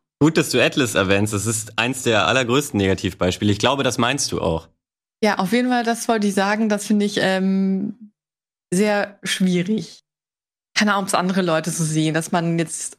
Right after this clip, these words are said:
Speaker 2: ob das, ob das so eine Faustregel sein sollte. Ey, wenn du gerade ein Early Access Spiel in der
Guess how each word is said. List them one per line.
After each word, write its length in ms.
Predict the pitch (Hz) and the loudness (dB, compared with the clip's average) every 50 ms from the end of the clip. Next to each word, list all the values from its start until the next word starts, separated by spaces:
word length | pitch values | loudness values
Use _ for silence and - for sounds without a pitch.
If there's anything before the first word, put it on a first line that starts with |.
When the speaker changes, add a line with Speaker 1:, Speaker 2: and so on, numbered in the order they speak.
| _ _ | _ _
Speaker 2:
ob 220 | - - - - | -4 -4 -4 -6
das, 100 | - 175 190 | -4 -2 -2
ob 120 | 196 196 | 0 0
das 140 | - 190 - | 0 0 0
so 40 | 202 | 0
eine 100 | 185 180 | -2 -2
Faustregel 600 | - - - 214 226 214 - - 202 196 180 175 | -2 0 0 0 0 -2 -4 -4 -2 -2 -2 0
sein 260 | 165 175 170 160 165 | 0 0 0 0 0
sollte. 300 | 170 175 165 156 156 - | -2 0 0 0 0 0
Ey, 160 | 160 156 156 151 | 0 0 0 0
wenn 120 | 175 175 | 0 0
du 80 | 180 175 | 0 0
gerade 320 | - - 180 185 180 202 | 0 0 0 0 0 0
ein 40 | 196 | 0
Early 300 | 190 190 190 190 190 190 | 0 0 0 0 0 0
Access 360 | 190 196 196 - - 214 - | 0 -2 -4 -6 -6 -6 -6
Spiel 280 | - - 233 220 214 214 | -2 0 0 2 2 2
in 140 | 202 208 | 0 0
der 680 | 202 202 196 196 190 190 185 185 - - 190 196 - | 2 2 2 2 2 0 0 0 -2 -2 -4 -8 -10